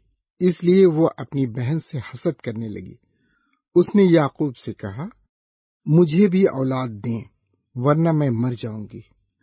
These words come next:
یعقوب کو غصہ آیا، اس نے کہا، "کیا میں اللہ ہوں جس نے تجھے اولاد سے محروم رکھا ہے؟" راحل نے کہا، "یہاں میری لونڈی بلہا ہے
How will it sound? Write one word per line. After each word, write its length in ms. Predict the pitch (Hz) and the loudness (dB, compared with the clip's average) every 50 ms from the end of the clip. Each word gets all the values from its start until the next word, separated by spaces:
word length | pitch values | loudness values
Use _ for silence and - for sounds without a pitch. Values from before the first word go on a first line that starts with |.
| _ _ _ _ _ - | _ _ _ _ _ 0
یعقوب 520 | 143 160 156 147 - - 175 175 156 - | 2 2 2 2 2 4 4 4 4 2
کو 140 | - 135 123 | -4 -6 -6
غصہ 360 | 104 120 120 - - - 147 139 - | -6 -6 -10 -10 -10 -10 -10 -8 -8
آیا، 260 | - 131 135 147 160 196 196 - _ _ _ _ _ - | -8 -8 -8 -8 -10 -12 -14 -16 _ _ _ _ _ -12
اس 160 | 123 107 - | -12 -8 -4
نے 100 | 131 120 104 | -4 -6 -4
کہا، 280 | - 110 98 - 185 202 - _ _ _ _ _ _ _ _ _ _ _ | -6 -12 -12 -12 -12 -14 -14 _ _ _ _ _ _ _ _ _ _ _
"کیا 160 | - 170 170 170 | 0 2 4 4
میں 180 | 170 175 180 - - | 4 4 2 0 -2
اللہ 260 | - 120 107 107 110 | -6 -6 -6 -6 -6
ہوں 480 | 107 110 117 120 107 107 - 240 240 220 - - _ _ _ _ _ _ _ _ | -8 -8 -6 -8 -8 -8 -6 -6 -6 -6 -6 -10 _ _ _ _ _ _ _ _
جس 280 | 127 117 147 139 - 180 | -8 -6 -6 -2 0 0
نے 80 | 160 | -2
تجھے 300 | 127 - 143 135 135 156 | 0 0 -2 -2 0 -2
اولاد 480 | 151 - _ - 127 127 131 131 131 127 - - | -2 -4 _ -6 -4 -4 -4 -4 -6 -8 -8 -6
سے 60 | - | -4
محروم 460 | 120 113 117 104 95 101 120 131 143 147 | -4 -4 -4 -4 -6 -8 -6 -6 -4 -4
رکھا 380 | 156 156 - - - 208 202 | -4 -6 -8 -10 -12 -12 -10
ہے؟" 100 | 202 196 139 - _ _ _ _ _ _ _ _ _ _ _ _ _ _ _ - 143 | -10 -12 -14 -18 _ _ _ _ _ _ _ _ _ _ _ _ _ _ _ -2 0
راحل 340 | 147 151 143 - 165 151 147 | 2 2 2 2 2 2 2
نے 100 | 139 131 | 2 0
کہا، 280 | - - - 107 131 180 226 - _ _ _ _ _ _ _ _ - | -2 -4 -10 -10 -8 -10 -10 -12 _ _ _ _ _ _ _ _ -4
"یہاں 400 | 151 143 165 170 143 170 185 165 | 2 2 2 2 4 2 2 4
میری 360 | 151 151 151 160 160 175 165 | 6 6 6 6 6 4 4
لونڈی 480 | 147 139 143 156 160 151 185 202 226 226 - _ _ _ _ _ _ _ _ _ _ _ _ _ _ | 4 4 4 4 4 4 2 0 0 -2 -6 _ _ _ _ _ _ _ _ _ _ _ _ _ _
بلہا 840 | - - 123 120 143 151 156 147 131 117 104 - 147 170 202 214 180 | -8 -6 0 2 4 4 4 4 2 0 -4 -6 -4 0 0 0 0
ہے 280 | 139 110 117 113 98 | 0 -2 -4 -4 -4